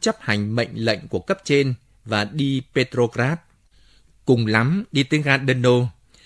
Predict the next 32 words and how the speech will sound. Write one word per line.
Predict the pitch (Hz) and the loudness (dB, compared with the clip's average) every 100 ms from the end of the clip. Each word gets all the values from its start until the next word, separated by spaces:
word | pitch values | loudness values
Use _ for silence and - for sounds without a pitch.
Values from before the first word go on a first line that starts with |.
| - _ | -20 _
Chúng | - 185 | -4 -2
ta | 170 147 | 0 0
cũng | 143 143 | 0 -6
có | 156 196 | -6 -4
thể | 120 95 | 0 0
tìm | - - 117 107 | -2 0 0 0
sư | - 156 | -2 -2
đoàn | 120 98 87 | 0 -2 -2
trưởng | 110 90 | -2 -2
sư | 90 147 | -4 -6
đoàn | 120 101 | -4 -4
Sông | - 139 | -2 -2
Đông | 139 135 | 0 0
số | 123 - | 0 -2
một | 180 113 95 _ _ _ _ - - | 0 2 0 _ _ _ _ -20 -8
để | 151 | 0
hỏi | 117 123 95 | 2 4 2
xem | 90 156 143 139 123 | 0 0 0 0 0
tình | - 120 | 2 2
hình | 110 104 | 2 0
thực | 117 - | -4 0
tế | 120 135 | 2 2
như | 185 | 2
thế | 131 170 | 0 -2
nào. | 113 92 80 - _ _ _ _ _ _ _ | -2 -4 -6 -12 _ _ _ _ _ _ _
Tôi | 147 | 4
đề | 135 | 6
nghị | 117 117 | 4 2
anh | 131 123 | -4 -2
em | 127 - | -2 0
cô | 120 | 0
giác | 120 160 | 0 -2